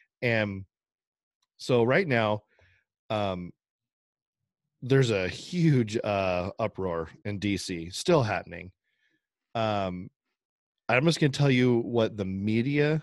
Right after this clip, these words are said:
says, and then I'm gonna tell you what I think. Media is telling you, 'cause there was a big Trump rally there today, huge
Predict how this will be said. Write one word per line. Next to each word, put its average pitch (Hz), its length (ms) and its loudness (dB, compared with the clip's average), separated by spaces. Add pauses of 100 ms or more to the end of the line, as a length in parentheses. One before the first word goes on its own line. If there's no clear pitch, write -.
(100)
says, 175 680 -6 (380)
and 107 100 -4
then 104 80 0
I'm 104 60 0
gonna 104 100 -4
tell 104 140 -4
you 95 80 4
what 92 220 -2
I 95 160 -2
think. 90 320 -10 (500)
Media 165 300 4
is 147 100 0
telling 127 320 4
you, 110 340 2
'cause 117 120 -2
there 117 80 2
was 113 100 4
a 110 40 2
big 139 200 2
Trump 131 380 -4
rally 92 320 0
there 87 160 -2
today, 82 180 -6
huge 117 880 2